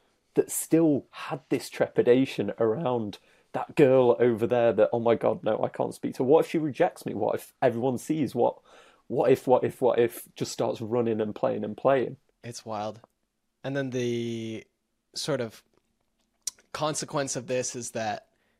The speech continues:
Speaker 2: uh, or I guess whether it's a, a cause or a consequence is, is sort of up for debate, but then you walk into sort of the nice guy trap of, of just letting people walk all over you, and,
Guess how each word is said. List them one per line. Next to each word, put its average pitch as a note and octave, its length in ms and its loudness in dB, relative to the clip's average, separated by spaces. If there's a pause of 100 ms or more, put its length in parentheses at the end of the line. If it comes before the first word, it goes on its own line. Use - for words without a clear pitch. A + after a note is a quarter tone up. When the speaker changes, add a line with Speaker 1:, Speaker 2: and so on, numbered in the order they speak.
(140)
Speaker 2:
uh, - 380 -12
or D3 240 -2 (120)
I C3+ 100 -4
guess C3+ 300 -4 (520)
whether C3 260 -4
it's A#2+ 140 -10
a, A2+ 100 -10 (140)
a C3 80 -4
cause B2 360 -6
or A2+ 60 -8
a A2 60 -12
consequence A#2+ 680 -10
is, G#2+ 300 -10
is A2 420 -10 (500)
sort D3+ 240 0
of C3 80 -2
up B2 180 -2
for B2 100 -6
debate, C#3 520 -4 (180)
but C3+ 140 -6
then C3+ 160 -2
you B2+ 100 -4
walk A#2+ 320 -2
into A#2+ 400 -6
sort B2 300 -6
of A#2 80 -10
the A#2 100 -8
nice A#2+ 280 -8
guy A2+ 200 -6
trap G#2+ 400 -6
of, G#2+ 300 -10 (100)
of G#2 500 -6 (760)
just C#3 240 -8
letting A2 260 -8
people G#2+ 260 -10
walk F#2+ 240 -8
all G#2+ 160 -8
over B2 200 -4
you, A#2+ 440 -4
and, G#2 420 -12